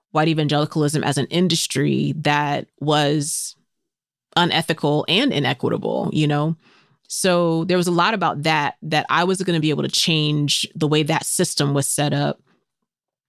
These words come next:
But if I had a platform of my own to offer, that women of color, when their books came out, when they had initiatives they wanted to promote, that I had a place where they could come and share.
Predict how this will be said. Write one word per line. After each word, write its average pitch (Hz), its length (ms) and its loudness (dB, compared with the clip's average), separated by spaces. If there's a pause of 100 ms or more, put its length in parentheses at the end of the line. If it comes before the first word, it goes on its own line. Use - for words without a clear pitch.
(280)
But 175 200 0
if 160 140 0
I 160 320 2
had 156 180 -2
a 135 40 -4
platform 165 560 -2
of 147 80 -2
my 143 240 0
own 156 220 -2
to - 180 -6
offer, - 560 -8 (440)
that 170 160 0
women 165 280 2
of - 80 -6
color, 147 500 0
when 165 160 0
their 160 100 2
books 151 300 0
came 135 260 -2
out, 131 180 0
when 143 120 2
they 151 100 0
had 151 360 0
initiatives 147 540 0
they 143 100 0
wanted 139 300 0
to - 120 -4
promote, 131 500 0 (380)
that 151 180 -2
I 151 160 2
had 147 360 -2
a 131 40 -8
place - 380 -6
where 139 100 -4
they 127 140 -2
could - 160 -12
come - 300 -12 (1120)
and 143 440 -2
share. - 480 -2